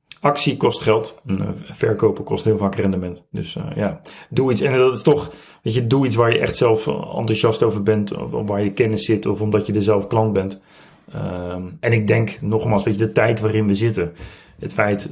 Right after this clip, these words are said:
dat, dat de rente historisch snel is gestegen, eh, snelst in de historie.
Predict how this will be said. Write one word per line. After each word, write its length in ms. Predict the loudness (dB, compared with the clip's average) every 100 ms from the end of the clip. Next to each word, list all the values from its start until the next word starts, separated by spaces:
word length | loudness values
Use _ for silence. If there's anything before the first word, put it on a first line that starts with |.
| -6
dat, 120 | -6
dat 180 | -4 -2
de 100 | 0
rente 440 | 4 2 2 -4 -6 -14 _ _ _
historisch 600 | -4 -2 2 4 4 0
snel 220 | 0 0
is 120 | 0 -2
gestegen, 540 | -4 -2 -2 -4 -6 -10
eh, 60 | -12 -10 -10
snelst 400 | -6 -4 -4 -4
in 80 |
de 80 | -4
historie. 540 | -4 -4 -6 -4 -6